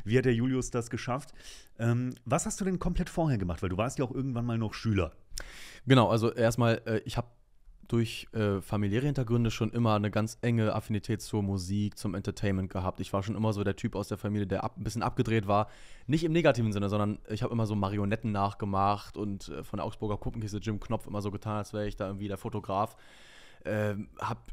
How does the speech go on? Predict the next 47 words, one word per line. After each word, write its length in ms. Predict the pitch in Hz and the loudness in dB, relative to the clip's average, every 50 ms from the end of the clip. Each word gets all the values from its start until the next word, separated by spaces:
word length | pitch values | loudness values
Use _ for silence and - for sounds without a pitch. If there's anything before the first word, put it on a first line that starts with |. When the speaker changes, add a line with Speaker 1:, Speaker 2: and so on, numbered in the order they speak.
| - | -6
Speaker 2:
immer 300 | - 131 147 151 139 - - | -4 -2 0 0 0 0 -2
irgendwie 280 | 131 139 123 127 131 | -2 -2 -2 -2 -4
im 140 | - 120 117 | -2 -2 -4
Mittelpunkt 400 | 117 - - 135 - - 107 98 | -4 -4 -4 -6 -6 -6 -6 -6
gestanden, 340 | 104 101 - - 101 98 - | -6 -8 -6 -6 -6 -6 -6
auch 120 | 107 104 | -6 -6
in 60 | 113 | -4
der 80 | 107 104 | -4 -6
Schule, 580 | 107 - - 123 120 127 123 117 117 117 110 - | -6 -8 -8 -6 -4 -2 0 0 2 0 0 -2
immer 180 | 117 135 135 107 | -2 -2 -2 -2
auf 120 | 120 - | -2 -2
der 120 | - 113 | -4 -6
Bühne 260 | 98 104 107 104 104 92 | -4 -4 -4 -4 -4 -4
gewesen, 440 | 101 90 95 95 92 95 101 101 - | -6 -6 -6 -6 -6 -8 -8 -10 -8
immer 240 | - 127 131 127 113 | -6 -4 -2 -2 -2
hinter 180 | 117 117 113 104 | -2 -4 -6 -6
Mikrofon, 600 | 107 107 - 101 98 - - 98 95 98 95 98 | -6 -8 -8 -8 -10 -8 -8 -6 -4 -4 -4 -4
Speaker 1:
Mhm. 40 | |
Speaker 2:
immer 240 | - - - 131 123 | -4 -4 -4 -4 -2
hint-, 220 | 123 123 117 - - | -4 -6 -8 -10 -12
vor 180 | - - 113 | -10 -8 -6
der 80 | 110 104 | -6 -6
Kamera. 520 | - - 110 107 101 92 92 92 92 87 - - - - - - - | -6 -6 -6 -6 -4 -4 -4 -4 -4 -6 -8 -16 -20 -20 -20 -20 -14
Also 180 | - - 101 110 | -10 -8 -6 -6
ich 140 | 107 104 - _ _ - - - - | -6 -8 -10 _ _ -20 -20 -10 -6
bin 160 | 123 135 151 | -4 -4 -4
einfach 340 | - 120 120 113 - 117 - | -4 -4 -6 -6 -6 -8 -6
im 120 | 113 104 | -6 -6
Entertainment 480 | 107 - 107 101 - 117 110 104 98 - | -4 -4 -6 -6 -4 -4 -4 -4 -4 -6
zu 160 | - 98 92 | -6 -6 -4
Hause. 320 | 95 95 98 95 123 - - | -4 -4 -4 -4 -8 -10 -10
Das 140 | - 110 107 | -8 -8 -4
ist 80 | - - | -2 0
hundert 180 | 123 117 110 | 0 0 0
Prozent 320 | - 113 110 - 117 107 - | 0 -2 -2 -2 -2 -2 -2
mein 200 | 101 101 101 95 | -2 -2 0 0
Ding. 240 | 107 95 92 - - | 0 -2 -2 -4 -4
Ähm, 400 | - 98 95 95 95 92 92 - - - - - - _ | -4 -2 -2 -2 -2 -4 -4 -6 -8 -14 -20 -20 -20 _
dann 460 | - - - - - - 117 104 98 | -18 -18 -18 -18 -8 -4 -2 -2 0
hab 100 | 107 107 | 0 0
ich 160 | 117 113 - - | -2 -2 -2 0
mit 300 | 113 107 - - - - | -2 -2 -2 -4 -14 -14
sechzehn 640 | - 95 90 95 113 139 151 - - - - 151 117 | -10 -8 -4 0 0 0 0 -2 -8 -6 -6 -4 -2
oder 140 | 117 117 110 | 0 0 0
siebzehn, 420 | 113 131 - - - 127 110 92 | -2 -2 -6 -4 -2 -2 0 2
weil 140 | 104 120 147 | 2 2 2
ich, 160 | 151 - - | 0 -2 -6